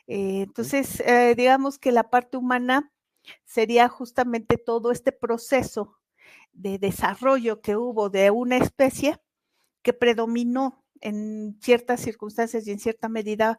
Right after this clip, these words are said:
Speaker 1: sobre otras, o sea, que tuvo una ventaja evolutiva, eh, digamos, sobre otras especies que, eh, digamos, mm, hizo que en cierto sentido perdiéramos como el equilibrio natural.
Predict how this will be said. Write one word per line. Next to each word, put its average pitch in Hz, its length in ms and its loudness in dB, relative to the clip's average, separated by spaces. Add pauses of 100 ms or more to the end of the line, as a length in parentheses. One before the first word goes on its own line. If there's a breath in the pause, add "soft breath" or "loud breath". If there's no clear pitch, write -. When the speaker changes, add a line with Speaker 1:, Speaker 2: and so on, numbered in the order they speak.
(300 soft breath)
Speaker 1:
sobre 277 320 -4
otras, 240 300 -2
o - 40 -12
sea, 196 140 -4
que 208 140 -6
tuvo 269 460 0
una 247 300 2
ventaja 233 760 2 (140)
evolutiva, 214 840 2 (540 loud breath)
eh, 196 540 -2
digamos, 202 360 -2
sobre 214 240 -4
otras 208 320 0
especies - 760 -2 (600)
que, 240 680 4
eh, 202 460 0
digamos, 226 760 -4
mm, 202 420 -10 (880)
hizo 262 460 0 (460 loud breath)
que 214 340 0 (560)
en 254 120 0
cierto 277 240 -6
sentido 269 400 0
perdiéramos 226 540 0
como 226 200 -8
el 202 80 -4
equilibrio 208 540 -4
natural. 254 540 0